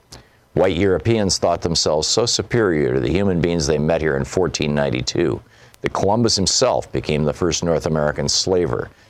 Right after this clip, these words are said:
shipping Taino Indians back to Spain as slaves to the royal family. "A slave is as good as gold," Columbus wrote for the king and queen. Europeans in the Americas then stepped up that game into a hemisphere-wide campaign of racial genocide,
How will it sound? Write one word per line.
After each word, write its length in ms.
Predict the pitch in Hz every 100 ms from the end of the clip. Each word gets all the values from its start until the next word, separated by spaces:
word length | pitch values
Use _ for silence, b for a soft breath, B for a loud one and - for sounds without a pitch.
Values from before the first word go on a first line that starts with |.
| b
shipping 360 | - 98 95 78
Taino 500 | 85 85 101 85 -
Indians 440 | 101 90 85 78
back 260 | 85 76 71
to 100 | 78
Spain 440 | - - 95 85
as 200 | 71 73
slaves 560 | - 85 85 80 71 -
to 80 | 65
the 120 | 69
royal 260 | 73 71
family. 540 | 62 90 85 76 50 50 - _ B B B B
"A 100 | -
slave 400 | - - 101 95
is 160 | 87 78
as 120 | 73
good 180 | 85 90
as 120 | 76
gold," 480 | 78 90 95 64 -
Columbus 440 | - 64 57 58 -
wrote 200 | 55 -
for 120 | -
the 80 | -
king 280 | - 64
and 120 | 57 -
queen. 400 | - 50 50 - _ _ _ _ _ - B B B B -
Europeans 560 | 107 85 110 104 90
in 80 | 80
the 100 | 80
Americas 480 | 80 92 87 90 80
then 180 | 98 110
stepped 420 | - 95 85 98
up 160 | 117
that 260 | - 71 -
game 280 | 69 71 80
into 220 | 73 82
a 60 | 76
hemisphere-wide 920 | 101 107 - - 85 80 78 78 73
campaign 520 | 85 80 78 80 82
of 120 | 67
racial 400 | 65 80 85 80
genocide, 760 | 73 78 90 85 - 50 50